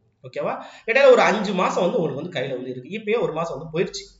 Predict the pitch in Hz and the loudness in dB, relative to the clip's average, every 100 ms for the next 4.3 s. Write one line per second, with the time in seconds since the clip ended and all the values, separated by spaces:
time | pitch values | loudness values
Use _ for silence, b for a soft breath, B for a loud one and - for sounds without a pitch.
0 | _ - 127 139 190 170 214 202 165 196 | _ -16 -10 -4 -2 -2 -4 -4 -4 -4
1 | 170 160 175 170 196 160 165 165 180 302 | -2 -4 -4 -4 -2 -2 -4 -6 -6 -6
2 | - B B - 185 233 240 202 185 160 | -8 B B -10 2 4 4 4 2 0
3 | 190 165 165 156 156 160 294 302 165 175 | -2 -2 -6 -4 -6 -6 -6 -4 0 0
4 | 190 165 | 2 0